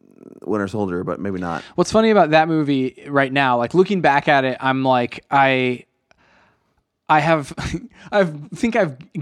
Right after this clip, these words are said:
Speaker 2: gotten fonder of, uh, Amazing Spider-Man Two,
Speaker 1: Yeah.
Speaker 2: but I've gotten less fond of, like, Days of Future Past. It's like, it hasn't aged as well
Speaker 1: Right.
Speaker 2: as the other movie that came out, like, right around the same time.
Speaker 1: Right.
Speaker 2: Yeah.
Speaker 1: David, uh, episode fifty-six, David Wilkinson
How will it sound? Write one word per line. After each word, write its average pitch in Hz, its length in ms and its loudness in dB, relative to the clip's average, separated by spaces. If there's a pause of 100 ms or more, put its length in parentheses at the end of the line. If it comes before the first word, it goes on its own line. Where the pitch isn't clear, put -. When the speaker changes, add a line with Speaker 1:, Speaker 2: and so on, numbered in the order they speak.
(160)
Speaker 2:
gotten 165 360 4
fonder 180 600 2
of, 185 240 4
uh, 180 280 8
Amazing 180 340 2
Spider-Man 180 500 2
Two, 123 100 -2
Speaker 1:
Yeah. 202 140 6
Speaker 2:
but 180 140 4
I've 156 120 4
gotten 156 260 2
less 127 460 0
fond 185 380 4
of, 175 140 2
like, 170 180 2
Days 175 200 2
of 170 80 -6
Future 180 240 -2
Past. 175 240 0
It's 160 120 -4
like, 165 120 0
it 175 80 0
hasn't 202 260 0
aged 175 440 0
as 139 140 0
well 131 380 4
Speaker 1:
Right. 98 260 0 (100)
Speaker 2:
as 151 200 0
the 151 220 2
other 151 180 2
movie 156 240 2
that 147 100 0
came 156 200 0
out, 143 220 4
like, 135 240 0
right 143 240 4
around 135 200 2
the 127 80 -4
same 120 240 -6
time. 113 320 -4
Speaker 1:
Right. 85 240 -4 (440)
Speaker 2:
Yeah. 143 200 -4 (340)
Speaker 1:
David, 160 300 4
uh, 135 400 4
episode 143 300 0
fifty-six, 147 400 -2
David 135 200 2
Wilkinson 127 360 0